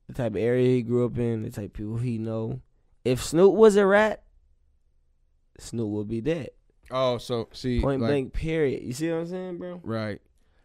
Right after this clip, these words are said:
Speaker 2: Wha-,
Speaker 1: Just
Speaker 2: the Selena, like, she, like, I, it's
Speaker 1: It
Speaker 2: hard
Speaker 1: won't
Speaker 2: because
Speaker 1: make
Speaker 2: she's
Speaker 1: sense.
Speaker 2: re-, she's recorded him on FaceTime, her calling. Like, th-, th-, there's no
Speaker 1: Well, probably calling, whatever. That may be true.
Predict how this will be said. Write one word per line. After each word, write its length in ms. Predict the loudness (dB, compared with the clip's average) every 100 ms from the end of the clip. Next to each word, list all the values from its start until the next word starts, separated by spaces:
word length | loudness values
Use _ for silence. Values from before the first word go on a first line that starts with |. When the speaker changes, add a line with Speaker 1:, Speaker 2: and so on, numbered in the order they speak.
| _ _ -20 -20
Speaker 2:
Wha-, 180 | -16 -10
Speaker 1:
Just 200 | -6 -4
Speaker 2:
the 100 | -6
Selena, 600 | -6 -6 -4 -2 -2 -4 -4
like, 200 | -4 -6
she, 340 | -12 -12 -12 -16 -16 -4
like, 240 | -2 -2 -4
I, 140 | -10 -8
it's 200 | -10 -8
Speaker 1:
It 40 | -4
Speaker 2:
hard 280 | -4 -4
Speaker 1:
won't 120 | -6 -6
Speaker 2:
because 340 | 0 2 2
Speaker 1:
make 60 | -2
Speaker 2:
she's 220 | -4 -4
Speaker 1:
sense. 320 | -6 -6 -4
Speaker 2:
re-, 160 | -2 -2 -4 _ _ _
she's 300 | -12 -10 -6
recorded 520 | -6 0 6 6 6 -2
him 380 | -6 -6 -10 -16 -10
on 280 | -8 -8
FaceTime, 680 | -8 -10 -10 -12 -14 -14 -12
her 160 | -10 -12
calling. 380 | -12 -16 -18 -18
Like, 240 | -16 -16 -18 -16
th-, 180 | -12 -10 -8
th-, 180 | -8 -8
there's 200 | -10 -10
no 440 | -10 -8 -8 -6 -4
Speaker 1:
Well, 240 | -4 -4
probably 340 | -6 -8 -6 -6
calling, 500 | -4 -2 -2 -4 -4
whatever. 320 | -2 -2 -2
That 140 | -4 -4
may 160 | -6
be 180 | -6 -8
true. 340 | -6 -6 -6